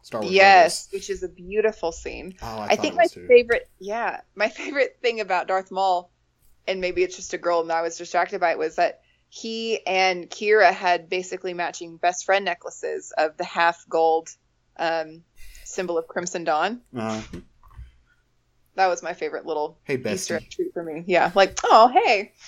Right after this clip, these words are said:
Speaker 1: Oh, man, that's crazy. I'm ex-,
Speaker 2: Yeah.
Speaker 1: I'm excited.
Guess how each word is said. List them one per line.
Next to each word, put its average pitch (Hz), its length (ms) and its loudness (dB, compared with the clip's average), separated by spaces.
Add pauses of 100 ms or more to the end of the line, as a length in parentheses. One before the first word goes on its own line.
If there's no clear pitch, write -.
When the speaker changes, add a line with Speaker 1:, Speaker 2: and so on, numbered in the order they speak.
(1700)
Speaker 1:
Oh, 113 240 -12
man, 95 240 -14
that's 92 180 -14
crazy. 95 480 -12 (560)
I'm 110 120 -10
ex-, 107 60 -2
Speaker 2:
Yeah. 175 140 2
Speaker 1:
I'm 123 80 -2
excited. 110 460 -6